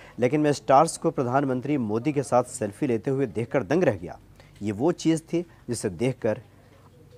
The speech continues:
आप कहते हैं कि आपके साथ कुछ गलत हुआ है।" तो इस तरह का उन्होंने पोस्ट किया। देखिए, पोस्ट भी हम दिखा रहे हैं आपको। "I am grateful to रामोजी राव जी, because of whom I was able to attend a reception hosted by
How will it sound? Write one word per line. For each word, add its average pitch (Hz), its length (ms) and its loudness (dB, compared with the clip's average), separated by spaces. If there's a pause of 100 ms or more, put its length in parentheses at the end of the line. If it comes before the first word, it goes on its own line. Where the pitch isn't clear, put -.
(220)
आप 226 240 4
कहते 107 240 -2
हैं 107 200 -4 (680)
कि 117 80 0
आपके 104 240 2
साथ 101 220 2 (400)
कुछ 101 160 -8
गलत 107 400 -2
हुआ 101 160 -2
है।" 98 320 -10 (340)
तो 139 60 2
इस 127 120 -2
तरह 165 140 4
का 165 100 2
उन्होंने 165 200 4
पोस्ट 147 340 0
किया। 160 180 4
देखिए, 135 280 0
पोस्ट 139 320 -4
भी 143 80 0
हम 131 100 -2
दिखा 117 220 2
रहे 117 120 2
हैं 110 60 4
आपको। 107 180 0
"I 120 120 6
am 117 120 -2
grateful 139 440 0
to 139 160 0 (260)
रामोजी 113 300 0
राव 104 180 2
जी, 139 160 -8 (760)
because 123 260 4
of 143 100 2 (280)
whom 117 140 0
I 120 160 6
was 135 220 2
able 110 220 0
to 117 60 -6
attend 110 320 -4 (200)
a 110 80 -2
reception 110 420 -4 (440)
hosted 123 240 -2
by 113 200 2